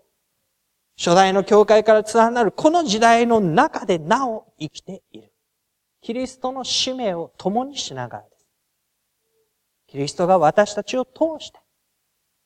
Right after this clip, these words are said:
あたかもイエス・キリストがこの人に出会うように、私たちがその人に出会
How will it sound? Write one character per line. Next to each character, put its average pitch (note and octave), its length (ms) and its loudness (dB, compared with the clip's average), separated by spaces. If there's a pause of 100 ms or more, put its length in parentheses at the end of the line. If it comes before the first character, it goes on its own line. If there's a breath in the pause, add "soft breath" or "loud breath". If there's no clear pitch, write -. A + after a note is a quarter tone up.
(300)
あ A#3 120 0
た A#3 140 2
か G#3+ 140 -2
も A#3+ 300 -8 (500)
イ F3 100 4
エ B3 60 8
ス・ A#3 140 -4
キ C4+ 120 -4
リ D4 140 2
ス - 60 -6
ト C#4+ 100 2
が C#4 120 4
こ - 180 0
の D#4+ 100 0
人 D#4+ 200 -2
に D4 180 -8
出 C4 160 4
会 D#4 180 0
う C#4+ 60 0
よ C#4+ 120 0
う D4+ 40 -10
に、 C#4+ 160 -18
私 E3+ 360 0
た G#3+ 80 -14
ち - 100 -8
が A3+ 80 -12
そ - 140 -16
の A3+ 80 -6
人 A#3 160 -12
に G#3 140 -12
出 A#2+ 80 -14
会 B2 60 -16